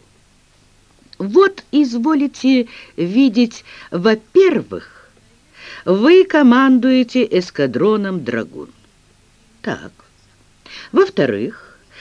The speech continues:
говорят, ваш коновал отправился на тот свет лечить лошадей. Покуда сыщется другой». Фриц снял опять шляпу, почесал себе пальцем по шее и униженно поклонился. «Геге,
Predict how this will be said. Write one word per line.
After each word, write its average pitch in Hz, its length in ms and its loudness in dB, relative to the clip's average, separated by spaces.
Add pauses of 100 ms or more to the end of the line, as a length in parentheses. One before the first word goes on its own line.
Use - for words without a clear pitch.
(180)
говорят, 240 440 4
ваш 254 340 2
коновал 220 720 2 (220)
отправился 202 840 0
на 196 140 -2
тот 190 240 -2
свет 202 360 -2
лечить 220 440 -2
лошадей. 330 640 0 (680)
Покуда 320 380 2
сыщется 269 640 0
другой». 151 720 -2 (580)
Фриц 180 480 -2
снял 131 440 -4
опять 104 280 -10
шляпу, 156 680 -6 (260)
почесал 151 540 -2
себе 113 280 -6
пальцем 101 540 -10
по 107 160 -12
шее 214 540 0 (260)
и 202 140 0
униженно 202 500 0
поклонился. 117 800 -8 (480)
«Геге, 110 1160 -2